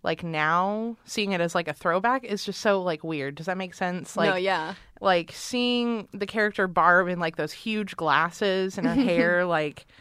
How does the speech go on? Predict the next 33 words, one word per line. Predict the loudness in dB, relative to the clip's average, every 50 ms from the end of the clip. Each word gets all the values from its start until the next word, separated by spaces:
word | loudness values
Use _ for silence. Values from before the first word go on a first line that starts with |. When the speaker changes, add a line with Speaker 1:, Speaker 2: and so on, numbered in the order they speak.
| -20 -20 -20 -20 _ -6
Speaker 1:
it's | -6 -6 -4 -2
just | -2 -2 0 2
so | 4 4 4
weird. | 4 4 2 2 2 2 0
And | 0 0 0 2
yeah, | 4 4 4 4 2
it's, | 0 -4 -4 -2
like, | -2 -2 -2
a | -4 -4
kind | -2 -2 0 0
of, | 0 -2 0
like, | 0 -2 -2 -2
nostalgia | -6 -8 -8 -6 -4 -2 0 0 0 0 -2 -2 -2 -2 -2 -2
that | -2 -4 -4 -4 _ _ _ _ _ _ _ _ _ _ _ _ _ _ _ _ -20 _ _ _ _ _ _ -18
we | -14 -10 -6 -4 -4 -4 -4 -6 -6 -10 -14 _ _ -14
kind | -10 -4 0 0 2 2 2 2
of | 0 0 -2 -2 -2
were | 0 0 0
in, | 0 0 -2 -2 -2
but | 0 2 4
also | 4 4 4 2 0 -2 -2
kind | -2 -2 -4 -2 -2
of | -4 -4 -4
not. | -4 -2 -2 -2 -4 -6 -10 -12 -14 _ -4
And | -2 -2 0
so | 4 6 6 6
I | 6 6
think | 4 0 -4 -6 -4 -4
that's | -2 -4 -4 -4 -8 -18 -20 -20 _ -20 _ -20 -20 -20 -20 _ _ -6
a | -4 -4
big | 0 0 -2 0 -2
reason | -2 -2 -2 -2 -2 -2 -2 -2 -2 -2 -2
why | 0 2 2 2 2 0 -2 -2 -4 -4 -6 -6 -8 -10